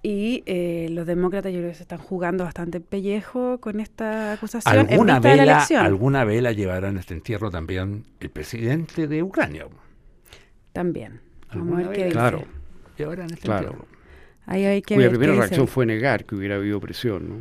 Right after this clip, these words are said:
Speaker 2: Sí, sí. O
Speaker 1: Bueno,
Speaker 2: sea
Speaker 1: están todos los, eh, presidentes rusios y parecidos
Speaker 2: Mm.
Speaker 1: en problemas, al
Speaker 2: Mm.
Speaker 1: parecer, ¿no?
Speaker 2: Sí, pues está el caso de, de Johnson, de Boris Johnson, que le ha ido,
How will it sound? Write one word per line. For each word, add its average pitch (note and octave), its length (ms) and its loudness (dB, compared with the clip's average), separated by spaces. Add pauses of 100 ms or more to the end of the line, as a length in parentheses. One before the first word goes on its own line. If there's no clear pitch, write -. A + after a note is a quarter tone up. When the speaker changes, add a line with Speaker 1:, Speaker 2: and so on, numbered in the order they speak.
(120)
Speaker 2:
Sí, F#2+ 340 0 (920)
sí. - 60 -6 (100)
O - 560 -14 (240)
Speaker 1:
Bueno, A3 200 4
Speaker 2:
sea F3+ 80 6
Speaker 1:
están G3+ 260 0
todos C#4+ 280 4
los, C#4 360 -2 (240)
eh, F3 340 -6
presidentes G#3 880 -4 (640)
rusios G3 400 0
y C#4+ 80 0
parecidos C4 760 0 (160)
Speaker 2:
Mm. - 60 -10 (240)
Speaker 1:
en A3 160 0
problemas, F3+ 560 4
al E3 80 -4
Speaker 2:
Mm. - 40 -6
Speaker 1:
parecer, D#3 440 -4
¿no? F3+ 240 -2 (1000)
Speaker 2:
Sí, - 220 -2
pues - 180 -8
está A2+ 120 -6
el G2 140 -6
caso G#2+ 360 -4
de, F#2 540 -6
de F2+ 260 -6
Johnson, A#2+ 680 0 (160)
de F#2 160 -6
Boris G2+ 260 -4 (100)
Johnson, A2+ 400 -2
que B2 140 -8
le G2 140 -6
ha G2 80 -4
ido, A2+ 280 -4